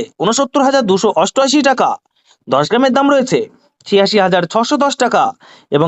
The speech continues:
একশো গ্রাম আঠারো ক্যারেট গহনা সোনার দাম রয়েছে আট লক্ষ ছেষট্টি হাজার একশো টাকা। আঠারো ক্যারেট গহনা সোনার দামও বন্ধুরা বিগত দুই সপ্তাহ আগে নয় হাজার টাকায় ছুঁই ছুঁই হয়েছিল। তার তুলনায় এই সপ্তাহে বাজার খুলতেই অনেকটাই নিচে নেমেছে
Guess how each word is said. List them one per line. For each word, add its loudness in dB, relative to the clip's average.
একশো -2
গ্রাম 0
আঠারো 0
ক্যারেট 0
গহনা 0
সোনার 0
দাম -2
রয়েছে -2
আট 0
লক্ষ -2
ছেষট্টি 0
হাজার 2
একশো 0
টাকা। -2
আঠারো 0
ক্যারেট 2
গহনা 0
সোনার 0
দামও 0
বন্ধুরা 0
বিগত 2
দুই 0
সপ্তাহ 0
আগে 2
নয় 0
হাজার -2
টাকায় -2
ছুঁই -2
ছুঁই 2
হয়েছিল। 2
তার 0
তুলনায় 0
এই 2
সপ্তাহে 2
বাজার -2
খুলতেই 0
অনেকটাই 0
নিচে 2
নেমেছে 2